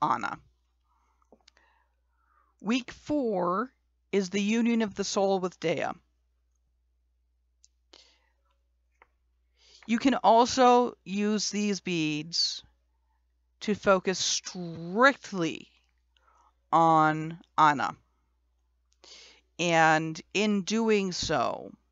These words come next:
you would meditate for your first part of the cycle upon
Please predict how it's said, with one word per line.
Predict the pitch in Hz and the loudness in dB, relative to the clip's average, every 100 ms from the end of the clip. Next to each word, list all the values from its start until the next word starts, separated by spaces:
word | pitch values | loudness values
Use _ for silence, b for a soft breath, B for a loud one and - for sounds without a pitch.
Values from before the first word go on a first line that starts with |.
| _ _ b b b | _ _ b b b
you | 180 190 | -4 0
would | 190 170 | 0 2
meditate | 185 175 175 202 170 165 _ | 2 2 0 -2 0 -2 _
for | - | -4
your | 175 170 170 | -2 -2 -2
first | - 202 196 - | 0 0 0 0
part | 196 | 0
of | 185 | 0
the | 190 | -4
cycle | - 185 185 196 - | -2 -2 -2 -4 -4
upon | 156 - 170 160 156 151 151 | -6 -2 0 2 0 -2 -6